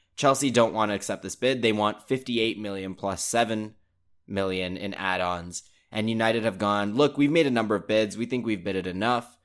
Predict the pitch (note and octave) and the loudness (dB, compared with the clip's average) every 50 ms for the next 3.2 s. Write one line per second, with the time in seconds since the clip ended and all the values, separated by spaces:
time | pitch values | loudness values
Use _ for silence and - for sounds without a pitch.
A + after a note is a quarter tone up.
0 | _ _ G#2 A2+ A#2 A#2 - A2 G2+ F2 A2 G2+ - G#2 F#2+ G2 F#2+ F#2 F#2 - | _ _ 0 0 0 0 0 -4 -2 0 -2 -2 -2 -4 -2 -2 -2 -2 -2 -4
1 | F#2+ G2 F#2+ F#2 F2+ F2+ - - - _ _ _ _ _ _ _ _ _ _ - | -4 -2 -2 -2 -2 -6 -12 -18 -20 _ _ _ _ _ _ _ _ _ _ -2
2 | - D#3 B2+ A#2+ - C3 C#3+ D3+ D#3 - C3+ B2+ A#2 G2+ G#2+ G2 F#2+ - - F#2 | 2 2 2 2 2 0 0 0 0 -2 -2 -4 -4 -4 -4 -4 -6 -6 -6 -8
3 | F#2 - - _ | -8 -8 -10 _